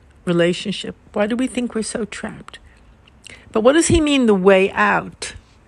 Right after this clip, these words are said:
Does he mean just walk out of something, walk away from something? No, that's not what he means. He means that it's always right before our eyes what to do. The way is open. Empty hands, open heart, open door.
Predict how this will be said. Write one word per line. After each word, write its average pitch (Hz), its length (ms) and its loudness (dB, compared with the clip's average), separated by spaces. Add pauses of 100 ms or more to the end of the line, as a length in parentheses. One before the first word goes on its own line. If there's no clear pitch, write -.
(140)
Does 202 160 4
he 233 80 2
mean 226 140 2
just 214 220 0
walk 190 260 4
out 180 200 2
of 208 120 -4
something, 247 480 -4
walk 190 240 -2
away 180 200 2
from 202 160 -4
something? 208 480 -4
No, 196 240 -4 (220)
that's - 260 -4
not 190 200 0
what 175 160 -2
he 175 80 -2
means. 170 320 -6 (280)
He 220 200 4
means 214 340 2
that 180 220 2
it's 180 160 -4
always 202 500 0
right 180 260 0
before 175 540 -2
our 170 300 -2
eyes 175 500 -2
what 170 220 -8
to 180 100 -2
do. 165 480 0
The 170 120 -4
way 170 280 2
is 170 220 -2
open. 156 540 -6 (1000)
Empty 180 420 2
hands, 170 640 0
open 170 420 -2
heart, 170 420 -2
open 170 500 -2
door. 165 400 0